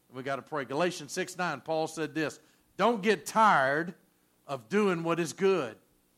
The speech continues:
At just the right time, we'll reap a harvest of blessing if we don't give up. Folks,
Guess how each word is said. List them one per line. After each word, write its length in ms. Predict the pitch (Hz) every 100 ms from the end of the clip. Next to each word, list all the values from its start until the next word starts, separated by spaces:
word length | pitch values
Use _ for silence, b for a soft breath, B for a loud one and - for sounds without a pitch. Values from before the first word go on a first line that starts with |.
| b b b b -
At 220 | 170 127
just 380 | - 233 254 254
the 100 | 233
right 320 | 220 202 175
time, 400 | 196 208 160 156
we'll 200 | 160 151
reap 340 | 139 208 214
a 140 | 185 160
harvest 520 | 160 247 240 247 -
of 160 | 214 170
blessing 420 | 180 160 160 139
if 100 | 131
we 120 | 160
don't 180 | 156 151
give 220 | 156 147
up. 200 | 147 - b b _
Folks, 320 | 208 208 -